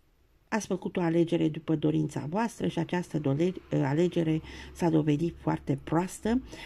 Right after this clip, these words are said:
Acum trebuie să folosiți persoane calificate pentru a ieși din acest blocaj. Este, am zice, o situație în care,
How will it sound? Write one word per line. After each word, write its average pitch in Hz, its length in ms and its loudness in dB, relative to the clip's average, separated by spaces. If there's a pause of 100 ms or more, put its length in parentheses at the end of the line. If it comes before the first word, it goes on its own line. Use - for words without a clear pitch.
(140)
Acum 208 360 2
trebuie 190 420 2
să 175 520 2
folosiți 170 720 0
persoane 170 460 2
calificate 160 1000 -2
pentru 175 320 0
a 165 60 -2
ieși 160 420 0 (380)
din 180 180 4
acest 165 480 0
blocaj. 160 920 0 (1120)
Este, 185 1000 2
am 165 180 6
zice, 160 640 2 (2000)
o 196 120 0
situație 196 580 -2
în 175 140 4
care, 170 800 0